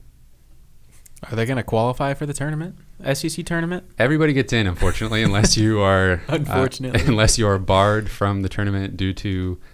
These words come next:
Speaker 2: sanctions, which ha-,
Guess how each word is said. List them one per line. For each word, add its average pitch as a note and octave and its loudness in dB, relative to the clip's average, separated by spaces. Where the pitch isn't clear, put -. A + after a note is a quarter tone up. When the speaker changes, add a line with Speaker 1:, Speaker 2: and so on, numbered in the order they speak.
Speaker 2:
sanctions, E2 -6
which - -8
ha-, D#2 -10